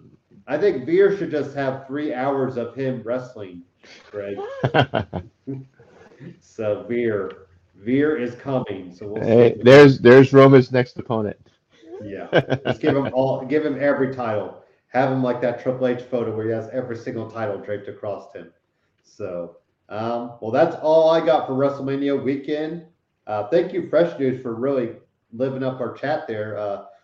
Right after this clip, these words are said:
Speaker 1: hopefully you could join us on Saturday. We'll be back to our normal time, eleven o'clock A M Eastern Standard Time, uh, kinda talking up wrestling, you know, for the week. A E W's got some matches scheduled, and <laughs>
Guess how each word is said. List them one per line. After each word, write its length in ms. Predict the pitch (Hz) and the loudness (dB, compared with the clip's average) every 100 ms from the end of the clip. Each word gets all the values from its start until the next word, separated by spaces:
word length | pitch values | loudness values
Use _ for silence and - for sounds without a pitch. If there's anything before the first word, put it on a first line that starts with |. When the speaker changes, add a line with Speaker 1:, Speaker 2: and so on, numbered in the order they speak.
| _ | _
Speaker 1:
hopefully 260 | 135 131 127 | -10 -6 -6
you 60 | 127 | -6
could 120 | 127 | -4
join 220 | 131 123 | -2 -4
us 140 | 120 | -6
on 180 | 117 113 | -8 -10
Saturday. 800 | - 139 151 160 131 113 127 135 - | -8 -4 0 0 0 -2 -2 -6 -12
We'll 140 | 110 117 | -10 -6
be 100 | 123 | -4
back 280 | 123 127 - | -2 -2 -4
to 60 | |
our 100 | 127 | -4
normal 380 | 127 135 139 139 | -2 -4 -4 -6
time, 420 | 135 131 131 131 _ _ _ - | -6 -4 -6 -10 _ _ _ -10
eleven 340 | 107 120 127 | -4 -4 -4
o'clock 420 | 127 135 131 131 131 | -6 -4 -4 -4 -4
A 240 | 135 135 | -2 -2
M 280 | 139 139 127 | -2 -4 -6
Eastern 340 | 123 - 139 131 | -10 -8 -10 -8
Standard 380 | 131 123 123 - | -8 -8 -8 -8
Time, 340 | 127 131 135 _ _ _ _ _ | -6 -6 -10 _ _ _ _ _
uh, 240 | 98 98 101 | -12 -10 -10
kinda 180 | 123 117 | -10 -10
talking 400 | 113 120 120 127 | -8 -8 -8 -8
up 160 | 120 117 | -10 -8
wrestling, 640 | 120 120 - 120 120 120 | -8 -8 -10 -10 -10 -12
you 100 | 110 | -14
know, 160 | 110 113 | -12 -10
for 120 | 120 | -8
the 80 | 120 | -10
week. 400 | 113 123 127 _ _ _ _ - | -8 -8 -10 _ _ _ _ -8
A 140 | 123 127 | -4 -2
E 60 | |
W's 340 | 127 123 131 - | -2 -2 -4 -4
got 200 | 120 - | -6 -4
some 160 | 123 | -8
matches 460 | 113 120 - 120 - | -6 -8 -8 -14 -10
scheduled, 480 | 127 117 123 120 101 | -10 -8 -8 -6 -8
and 260 | 95 92 _ _ _ | -10 -16 _ _ _
<laughs> 220 | _ | _